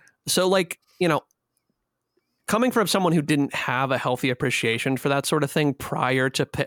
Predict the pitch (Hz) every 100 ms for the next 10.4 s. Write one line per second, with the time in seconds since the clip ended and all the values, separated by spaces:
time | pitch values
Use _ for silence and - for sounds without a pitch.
0 | - - 127 120 110 110 120 147 135 117
1 | 113 - 127 120 123 - 113 123 147 117
2 | 117 120 - - 143 220 - - - _
3 | - 151 143 156 113 - _ _ _ _
4 | _ - 139 - 143 143 131 127 143 151
5 | 160 143 135 143 113 113 117 127 147 190
6 | 180 156 143 127 123 120 - - 95 113
7 | 131 - - _ 127 135 139 143 147 -
8 | 160 151 151 143 151 151 156 156 147 -
9 | 127 139 123 - - 117 - 131 117 117
10 | - - 135 151